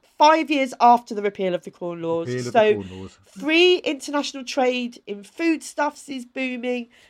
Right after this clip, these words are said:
Speaker 1: Transportation and shipping is being industrialised. It's faster and more efficient than ever.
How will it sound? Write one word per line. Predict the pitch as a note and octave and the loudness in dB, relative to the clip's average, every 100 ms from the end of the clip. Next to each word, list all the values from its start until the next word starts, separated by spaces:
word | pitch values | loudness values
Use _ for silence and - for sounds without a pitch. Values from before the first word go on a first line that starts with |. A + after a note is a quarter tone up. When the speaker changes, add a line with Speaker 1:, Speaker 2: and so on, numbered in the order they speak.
| _ | _
Speaker 1:
Transportation | - D4+ C#4+ C#4 - C4+ C4 - A#3+ | 2 2 2 -12 -6 -4 -4 -8 -10
and | A3+ | -10
shipping | - - F4 - E4 D#4 D4+ | -10 -8 -8 -6 -8 -8 -12
is | E3 A3 A3 A3 | -2 -2 -2 -6
being | A3+ G#3+ | -8 -8
industrialised. | G#3 D4+ - D4+ D4 C#4+ C#4 C#4 | -8 -8 -6 -2 2 4 4 2
It's | - | -8
faster | - D4 C#4+ C#4 C4 | -2 4 4 2 -6
and | A3 | -6
more | G#3+ | -6
efficient | G3 G#3+ F#3+ | -6 -8 -12
than | C#3+ | -6
ever. | G#3+ G3+ G#3 | -6 0 -2